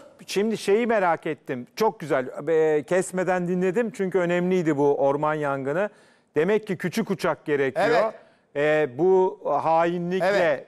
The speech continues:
Speaker 1: biz bu hainlikle daha karşılaşmaya devam edeceğiz.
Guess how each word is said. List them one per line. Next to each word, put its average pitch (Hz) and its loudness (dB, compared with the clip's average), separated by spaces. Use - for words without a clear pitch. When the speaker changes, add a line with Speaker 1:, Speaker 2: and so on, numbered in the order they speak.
Speaker 1:
biz 147 -8
bu 170 2
hainlikle 170 -2
daha 156 2
karşılaşmaya 156 -2
devam 170 0
edeceğiz. 147 -2